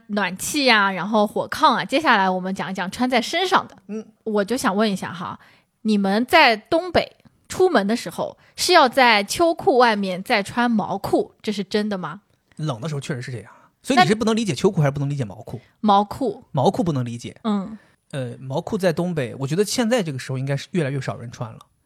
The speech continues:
Speaker 2: 因为现在生活日子好了嘛，大家出门不是自己有车，要么就是一下就进地铁了，或者说一下就上公交了，
Speaker 1: 嗯。
Speaker 2: 不太会有人说大冬天数九寒冬还在东北的大马路上玩命走的，那应该是比较少。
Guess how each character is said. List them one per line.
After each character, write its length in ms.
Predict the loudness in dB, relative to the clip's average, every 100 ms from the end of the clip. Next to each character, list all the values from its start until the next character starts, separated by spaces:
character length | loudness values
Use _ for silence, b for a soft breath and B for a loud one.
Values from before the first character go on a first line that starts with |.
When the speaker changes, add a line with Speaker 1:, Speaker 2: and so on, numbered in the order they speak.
| _ -6
Speaker 2:
因 120 | -2
为 100 | -2
现 160 | -4
在 120 | -4 -2
生 180 | -2
活 100 | -2
日 120 | -2 -4
子 60 |
好 200 | -6 -10
了 80 | -12
嘛， 140 | -14 -16 _ -8
大 100 | -6
家 80 | -6
出 160 | -6
门 340 | -6 -6 -8 -10 -10
不 80 | -8
是 100 | -8
自 140 | -10
己 80 | -8
有 120 | -10
车， 460 | -10 -8 -8 -8 -6
要 140 | -6
么 80 | -4
就 80 | -6
是 80 | -8
一 60 |
下 160 | -6 -6
就 100 | -6
进 160 | -10 -10
地 140 | -10
铁 160 | -12 -14
了， 260 | -14 -18 -10
或 120 | -8
者 40 |
说 100 | -6
一 60 | -6
下 100 | -6
就 60 | -6
上 160 | -6
公 160 | -8 -8
交 180 | -8 -8
了， 140 | -12 b b
Speaker 1:
嗯。 80 |
Speaker 2:
不 80 | 2
太 100 | 2
会 140 | 2 2
有 80 |
人 160 | 0 -6
说 140 | -8
大 180 | -8 -6 -6
冬 140 | -6
天 280 | -6 -6 -6 b b b
数 340 | -6 -2 -2 -2
九 160 | -2
寒 240 | -2 -2 0
冬 140 | -2
还 100 | -2
在 80 | -2
东 160 | -2
北 80 | -2
的 80 | -2
大 120 | -2
马 100 | -4
路 140 | -8 -6
上 180 | -6
玩 160 | -4 -2
命 140 | -2
走 200 | -4 -6 -10
的， 200 | -16 -12
那 160 | -6 -4
应 100 | 2
该 140 | 2
是 100 | 2
比 100 | -2
较 160 | -2 -4
少。 240 | -6 -14